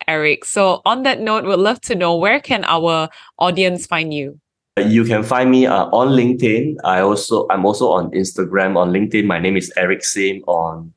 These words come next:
Speaker 2: uh, Instagram, my handle is Institute of Life. And if you want to engage with me after listening to this podcast,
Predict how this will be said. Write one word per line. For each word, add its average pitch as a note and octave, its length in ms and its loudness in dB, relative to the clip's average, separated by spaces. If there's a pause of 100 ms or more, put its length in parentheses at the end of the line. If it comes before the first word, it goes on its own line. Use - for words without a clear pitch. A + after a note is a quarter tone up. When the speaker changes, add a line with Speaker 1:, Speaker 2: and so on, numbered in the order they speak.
(140)
Speaker 2:
uh, E2 260 -6
Instagram, F#2+ 800 -2 (340)
my F2+ 120 -2
handle F2+ 400 0
is - 320 -4
Institute F#2 640 -4
of E2 180 -6
Life. G#2 480 -2 (340)
And G2 220 0
if G#2 160 -4
you G#2 60 0
want B2+ 140 0
to F#2 140 -2
engage G#2+ 420 -2
with G2 180 -4
me G#2+ 420 -2 (200)
after A#2 240 0
listening A2 480 0
to G2 100 0
this F#2+ 260 -2
podcast, - 760 -2